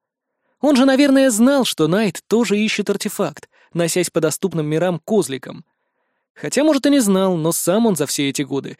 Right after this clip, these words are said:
не нашел никаких подсказок и вообще практически опустил руки, а тут я, такой молодец, сделал это за пару дней. "Как?" Спустя только минуту спросил он и покосился на дверь.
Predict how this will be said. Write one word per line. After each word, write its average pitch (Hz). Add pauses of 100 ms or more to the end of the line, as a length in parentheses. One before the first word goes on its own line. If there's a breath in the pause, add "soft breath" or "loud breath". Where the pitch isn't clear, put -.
(160 soft breath)
не 190
нашел 254
никаких 240
подсказок 135 (360)
и 214
вообще 175
практически 160
опустил 165
руки, 214
а 151
тут -
я, 175 (360)
такой 269
молодец, 254 (360)
сделал 180
это 202
за 143
пару 190
дней. 127 (920)
"Как?" - (560)
Спустя -
только 190
минуту 180
спросил 185
он 247
и 170
покосился 202
на 208
дверь. 151